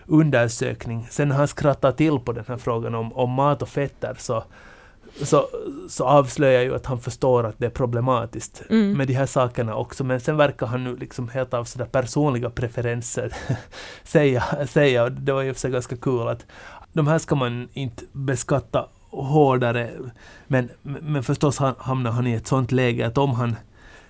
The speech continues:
Speaker 1: tänker sig att staten i något fall ska få komma in och, och beskatta saker eller, eller på något vis av omsorg för mäns-, människans hälsa fatta vissa beslut, så,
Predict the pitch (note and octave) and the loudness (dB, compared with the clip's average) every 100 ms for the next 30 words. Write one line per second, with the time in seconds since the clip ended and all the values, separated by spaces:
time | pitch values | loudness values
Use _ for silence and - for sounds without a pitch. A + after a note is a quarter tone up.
0 | - - - - C#3+ C#3+ - B2+ A2 A2+ | -20 -20 -10 2 4 4 4 2 2 -2
1 | A2 G#2+ - - - - C#3 - - C3+ | -2 -6 -12 -20 -20 -8 -6 -4 4 4
2 | B2 B2 A#2 - D3 C3+ D3 C#3+ - A#2+ | 6 2 -2 -4 0 2 2 0 0 -4
3 | A2 - A#2+ B2 A#2+ C3 B2 B2 B2+ A#2+ | -4 -4 -2 -2 0 0 2 2 2 0
4 | A#2 - - - - _ - - - - | -4 -10 -20 -20 -20 _ -20 -20 -20 -20
5 | - - - C3 - C3+ B2+ - - E3 | -20 -8 -2 -2 0 -2 -2 -2 0 0
6 | - - A#2+ - - - - - - D3 | 0 0 0 -2 -20 -20 -20 -10 -2 2
7 | C3 B2 C3 B2 A#2 C3+ C3 A#2 B2 A#2+ | 2 2 2 2 2 2 0 0 -2 0
8 | A#2+ A#2 B2 - - - - - - C3 | 0 -2 -4 -4 -10 -20 -20 -20 -6 0
9 | B2 B2+ B2+ A#2+ B2 A#2 A#2+ A#2+ B2 - | 4 4 4 -2 -4 -4 -2 -2 -2 -6
10 | - D3+ C3 B2 B2+ A#2+ - C#3 C3+ - | -4 0 0 0 -4 -2 0 2 2 -2
11 | B2 C3 A#2+ A#2 A2 - A#2 A2+ - A2+ | -4 -4 -4 -6 -8 -6 -6 -6 -4 -4
12 | A2 - | -4 -4